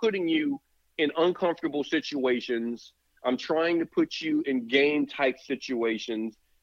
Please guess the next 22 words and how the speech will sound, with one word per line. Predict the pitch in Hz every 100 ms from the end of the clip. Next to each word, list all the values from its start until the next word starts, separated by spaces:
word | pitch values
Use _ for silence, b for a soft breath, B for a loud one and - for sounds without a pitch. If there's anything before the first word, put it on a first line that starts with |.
| -
and | 117
see | - 143
how | 131
you | 123 127
respond. | 117 110 - - 123 95 92
'Cause | 147
that's | 175 196
all | - 180 180
you | 156 147
really | 131 160 151
can | - 151 151 135
do | 139 151
at | -
practice. | - 147 127 - - _ _ _ _ _ _ _
All | 127 151
I | 160
can | 175
do | 151 175 151
is | -
kinda | - 165 160 131
test | - - 185 - -
you | 143 123 117